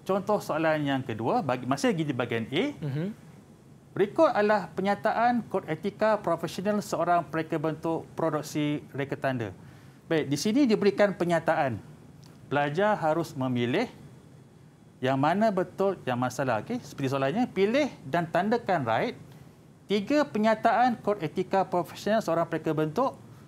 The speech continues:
Speaker 1: produksi reka tanda dan dua pangkah bagi yang tidak berkaitan pada ruang
Speaker 2: Ruang
Speaker 1: jawapan.
Speaker 2: jawapan.
Speaker 1: Jadi, di sini ada ruang jawapan. Pelajar kena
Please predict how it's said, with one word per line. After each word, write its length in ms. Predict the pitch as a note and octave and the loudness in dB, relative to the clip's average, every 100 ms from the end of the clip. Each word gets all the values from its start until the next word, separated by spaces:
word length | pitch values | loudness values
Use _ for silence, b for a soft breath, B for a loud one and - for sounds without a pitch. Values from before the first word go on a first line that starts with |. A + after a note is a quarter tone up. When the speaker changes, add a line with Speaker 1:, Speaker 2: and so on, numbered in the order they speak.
| B B - - | B B -20 -2
Speaker 1:
produksi 480 | A3+ A#3+ F3 D#3 D#3+ | 2 4 2 0 0
reka 240 | C#3+ C3+ | 0 -2
tanda 480 | A#2+ C3 F#3+ B3+ C#4 - B B B - A2+ | -2 0 0 0 -2 -12 B B B -20 0
dan 400 | F3+ B3+ B3 D#3 | 4 4 2 2
dua 480 | E3 A3+ F3+ G2 - - - - - | 2 4 2 0 -6 -20 -20 -20 -6
pangkah 400 | B2 B2 B3 - - - - - - - - - - - | -4 2 2 2 -10 -20 -20 -20 -20 -20 -20 -20 -20 -12
bagi 400 | B2 D3+ E3 G#3+ | -2 -2 0 2
yang 80 | F3 E3 | 2 2
tidak 240 | D#3+ D#3+ | 0 0
berkaitan 480 | C#3 D3+ D#3 E3+ D#3 | 0 -2 0 0 0
pada 320 | C#3+ C3+ F#3+ F#3 - - - | 0 0 -2 -4 -14 -20 -10
ruang 160 | B2 C#3+ | 0 0
Speaker 2:
Ruang 40 | C3+ | 2
Speaker 1:
jawapan. 320 | C3+ C#3 A2 | 0 0 -2
Speaker 2:
jawapan. 80 | A2+ | -2
Speaker 1:
Jadi, 120 | E3 | -2
di 80 | G#3 | -4
sini 140 | A3+ B3 | 0 2
ada 160 | F3+ | 2
ruang 160 | D3 C3 | 2 2
jawapan. 400 | B2 A#2 F#3+ C4+ - B B B B B - | 0 0 0 0 -4 B B B B B -6
Pelajar 400 | D#3 E3 F#3 F#3+ | 0 2 4 4
kena 400 | F3+ F#3 A3 A#3 | 2 0 0 0